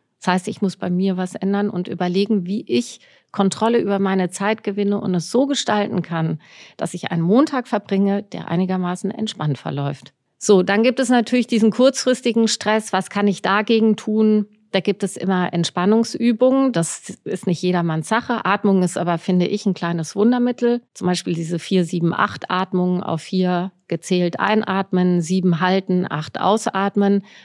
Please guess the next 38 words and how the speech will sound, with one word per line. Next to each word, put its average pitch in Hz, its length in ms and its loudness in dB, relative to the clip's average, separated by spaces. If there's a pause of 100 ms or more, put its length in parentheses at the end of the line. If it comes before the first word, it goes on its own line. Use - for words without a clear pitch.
Das - 160 -2
macht 190 220 0
man 175 180 2
zehnmal 180 640 -2
und 165 200 -6
es 160 140 -8
ist - 140 -12
tatsächlich 180 540 -4
so, 175 300 -4
dass 165 240 -8
der 156 140 -6
Körper 180 560 -6
sich - 420 -10 (160)
runterfährt. 147 680 -2 (220)
Und 226 120 4
es 220 100 0
gibt 226 180 -2
natürlich 202 520 0
diese 190 180 -2
Möglichkeit, 185 1040 -2
proaktiv 214 880 2
bestimmte 196 420 -2
Dinge 190 280 0
zu - 140 -8
ändern, 208 440 0
also 196 320 -2 (180)
kein 196 240 2
Multitasking 165 880 0
zu 175 140 -8
machen, 180 260 0
sondern 202 300 -2
die 214 120 -2
Dinge 233 360 0
wirklich 240 500 -2
Schritt 214 240 -2
für - 140 -8
Schritt - 400 -10 (120)
abzuarbeiten. 165 960 -6